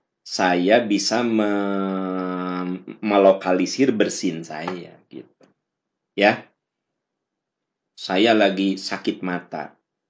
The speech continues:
Jangan deket-deket ya. Saya memalingkan wajah. Tapi bukan sombong. Saya khawatir sakit mata saya menularkan. Maka yang dijelaskan di ayat ini, "Wala tusoir khoddaka linnasi,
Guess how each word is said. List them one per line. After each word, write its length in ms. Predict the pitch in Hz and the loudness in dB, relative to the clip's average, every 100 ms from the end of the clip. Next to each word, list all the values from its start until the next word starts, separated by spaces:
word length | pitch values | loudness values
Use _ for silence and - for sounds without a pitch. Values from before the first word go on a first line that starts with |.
| _ - | _ -4
Jangan 260 | 135 123 123 | -2 0 0
deket-deket 500 | 117 127 - 151 - | 0 -2 -2 -4 -2
ya. 120 | 123 127 - | -2 -2 -14
Saya 320 | - 113 143 | -2 2 4
memalingkan 560 | 139 123 123 120 113 | 6 6 6 6 4
wajah. 480 | 113 107 95 92 82 - _ _ | 8 6 6 -2 -4 -12 _ _
Tapi 260 | 202 - 381 | -4 -2 2
bukan 380 | - - 107 104 | 2 2 2 0
sombong. 800 | 92 87 127 190 57 50 - - _ _ | 0 -2 -2 -6 -6 -6 -10 -18 _ _
Saya 320 | - 107 131 | 0 4 4
khawatir 960 | 160 127 110 98 87 - 104 107 143 175 - _ | 4 4 4 6 2 0 0 2 2 0 -10 _
sakit 560 | - - 110 - 113 - | -8 -2 -2 2 -2 0
mata 400 | 98 95 95 - | -4 -2 -2 -2
saya 720 | - 82 82 85 104 123 135 _ _ _ | -2 -2 -2 -2 -2 -2 -8 _ _ _
menularkan. 1040 | 107 101 95 85 78 73 76 - 71 71 - _ _ - - - | -2 0 0 -2 -6 -8 -14 -18 -20 -20 -20 _ _ -20 -18 -4
Maka 260 | 104 - 214 | -2 2 6
yang 240 | 196 156 | 6 6
dijelaskan 560 | 131 117 117 117 120 110 | 4 6 6 6 0 2
di 80 | |
ayat 320 | 117 107 104 110 | 4 4 2 0
ini, 220 | 143 - | -2 4
"Wala 480 | 151 131 120 117 113 | 8 10 10 8 6
tusoir 580 | 113 - 180 202 160 | -2 -2 -6 0 0
khoddaka 680 | - - 165 135 123 113 110 | 0 0 -2 4 4 6 4
linnasi, 1080 | 110 110 104 107 120 131 135 - 208 294 | 4 4 2 -2 2 2 2 0 2 2